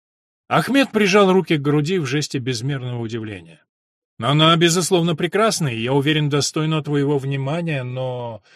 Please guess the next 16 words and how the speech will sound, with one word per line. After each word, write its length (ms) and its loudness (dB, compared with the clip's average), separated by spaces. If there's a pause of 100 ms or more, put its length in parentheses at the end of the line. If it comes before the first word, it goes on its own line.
(180)
сотни 680 2
красивейших 1000 0
женщин 520 -4
со 180 -4
всего 260 -2
мира 240 0
прошли 420 0
через 300 -2
твою 320 0
постель". 600 -4 (360)
Шейх 380 -6
осёкся, 480 -4
встретившись 600 -10
взглядом 400 -10
с 100 -10
Афалаби. 560 -12